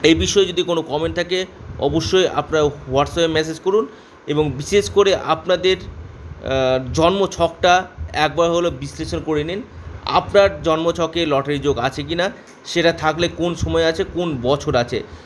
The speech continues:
দেখুন, সময়টা কিন্তু important। মানে, আপনি ফট করে একটা রাশির নাম শুনে লটারি কেটে নিচ্ছেন, কিন্তু আপনার জন্মছকে নাই।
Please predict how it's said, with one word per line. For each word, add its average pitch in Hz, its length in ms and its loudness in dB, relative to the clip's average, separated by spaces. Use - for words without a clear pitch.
দেখুন, 175 200 4
সময়টা 214 440 2
কিন্তু 202 220 0
important। 175 600 0
মানে, 143 140 0
আপনি 175 340 2
ফট 185 260 0
করে 214 140 4
একটা 208 260 4
রাশির 160 300 -2
নাম 185 180 -2
শুনে 196 200 -6
লটারি 170 380 -2
কেটে 185 340 0
নিচ্ছেন, 196 360 0
কিন্তু 208 200 2
আপনার 214 260 2
জন্মছকে 226 440 2
নাই। 214 220 2